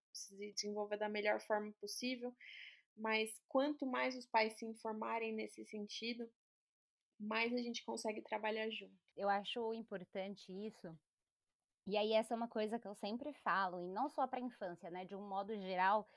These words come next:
Speaker 2: é isso dos padrões, né? Então, quando alguma coisa sai do padrão. Então, se a criança dormia bem, de repente parou de dormir, né? Começou a, a, sei lá, ter insônia.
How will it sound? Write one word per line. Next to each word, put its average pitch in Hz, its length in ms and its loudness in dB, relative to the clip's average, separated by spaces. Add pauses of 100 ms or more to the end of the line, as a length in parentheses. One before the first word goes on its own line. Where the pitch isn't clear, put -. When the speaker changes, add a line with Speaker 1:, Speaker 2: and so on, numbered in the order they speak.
(220)
Speaker 2:
é 180 220 4
isso 233 220 -4
dos 240 180 -6
padrões, 190 800 2
né? 180 220 -2
Então, 196 420 0 (240)
quando 262 160 4
alguma 247 380 4
coisa 277 440 2 (200)
sai 339 320 8
do 240 120 2
padrão. 170 640 0 (160)
Então, 254 560 -2 (300)
se 254 80 0
a 254 60 0
criança 269 440 0
dormia 254 480 2
bem, 233 340 0
de 220 60 0
repente 226 380 -2
parou 220 260 4
de 214 120 -4
dormir, 190 540 -4 (140)
né? 165 220 -2
Começou 175 400 0
a, 180 320 10 (240)
a, 175 100 2
sei 185 160 0
lá, 156 140 2
ter 190 120 -4
insônia. 185 640 -2